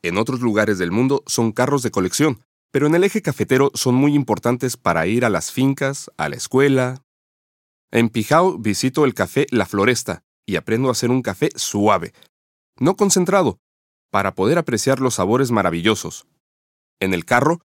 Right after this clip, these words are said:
vamos por unos paisajes de montaña impresionantes y por fin llego a la hacienda San Alberto. Allí aprendo sobre la producción de café.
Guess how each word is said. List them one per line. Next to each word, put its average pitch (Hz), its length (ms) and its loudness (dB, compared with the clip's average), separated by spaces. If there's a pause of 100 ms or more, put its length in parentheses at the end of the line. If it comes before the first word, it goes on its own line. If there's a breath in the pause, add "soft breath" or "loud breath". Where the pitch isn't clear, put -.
(360)
vamos 127 380 0
por 95 160 -2
unos 117 180 2
paisajes 113 540 -2
de 90 80 0
montaña 101 480 -2
impresionantes 101 920 -4 (140)
y 107 80 -2
por 110 160 -2
fin 170 180 0
llego 175 240 2
a 160 40 4
la 151 80 4
hacienda 180 460 0
San 98 220 0
Alberto. 87 560 0 (1080)
Allí 151 260 2
aprendo 180 340 2
sobre 107 260 2
la 92 140 2
producción 101 460 0
de 127 100 -2
café. 95 380 -4